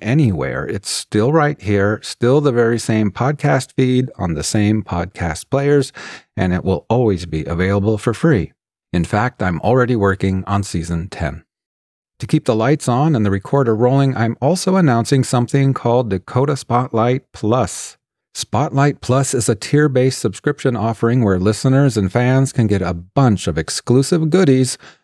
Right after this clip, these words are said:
while at the same time helping to support the continuation of the show. As a Plus subscriber, you'll listen to Dakota Spotlight without any ads, and you'll get the episodes before anyone else.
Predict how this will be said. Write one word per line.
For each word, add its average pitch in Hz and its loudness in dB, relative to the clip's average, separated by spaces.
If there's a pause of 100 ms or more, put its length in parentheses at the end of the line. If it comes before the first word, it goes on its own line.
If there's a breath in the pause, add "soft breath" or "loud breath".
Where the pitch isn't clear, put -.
while 104 0
at 107 -4
the 117 0
same 156 2
time 131 2
helping 117 0
to 95 -8
support 127 -2
the - -10
continuation 110 -2
of 76 -10
the 76 -6
show. - -10 (720)
As 131 0
a 117 0
Plus 143 -2
subscriber, 135 0
you'll 117 2
listen 127 0
to 107 -4
Dakota 123 -2
Spotlight 120 -2
without 117 -2
any 113 0
ads, 131 0 (360 loud breath)
and 110 2
you'll 101 2
get 104 -2
the 110 0
episodes 113 0
before 104 0
anyone 104 2
else. - -2